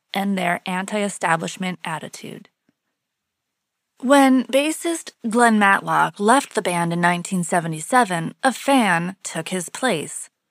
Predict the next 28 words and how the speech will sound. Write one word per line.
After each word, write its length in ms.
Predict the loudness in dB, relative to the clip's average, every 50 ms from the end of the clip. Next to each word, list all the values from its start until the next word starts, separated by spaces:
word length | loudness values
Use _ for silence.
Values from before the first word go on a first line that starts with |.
| _ _ _
That 320 | -8 0 4 4 4 4 2
fan 560 | 0 0 0 2 2 2 2 0 0 -2 -6 _ -4
was 260 | -4 -4 -2 -4 -6
John 440 | -2 2 2 4 4 4 4 4 2
Simon 500 | 2 2 2 2 2 2 0 -2 -2 0
Ritchie, 540 | -2 -2 -2 -4 -10 -10 -10 -12 -12 -14 _ _ _ _ _ -6
or 160 | -4 -4 -2
John 360 | -2 2 4 4 4 4 4
Beverly, 520 | 4 4 4 4 2 -2 -2 -6 -8 -10 _ _ _ -20 -20 _ _ 2
better 280 | 4 6 6 6 6
known 480 | 6 6 6 6 6 6 4 4 2 0 _ _ _ _ _ -6
as 160 | -6 -6 -4
Sid 300 | -6 -8 -6 -4 -4 -4
Vicious. 720 | -2 -4 -4 -4 -4 -10 -12 -12 -12 -10 -10 -10 -10 -12 _ _ _ _ _ _ _ _ _ _ _ _ _ _ _ _ _ _
He 320 | _ -6 -2 0 0 0 0
could 380 | -2 0 2 2 2 2 2
barely 400 | 2 4 4 4 4 4 0 -2
play 300 | -2 _ -4 -2 -2 -2
bass, 540 | 0 -2 -2 -2 0 -2 -4 -6 -10 -12 -16 -18 _ _ _ _
but 120 | 0 2 4
was 140 | 4 2 0
pumped 400 | -2 4 4 4 4 4 0 0
about 240 | 2 2 2 2
joining 340 | 0 -2 0 2 4 4 4
a 60 | 2
band 380 | 2 2 2 4 4 4 2 0
he 120 | -4 -4
was 200 | -2 -2 -2 -2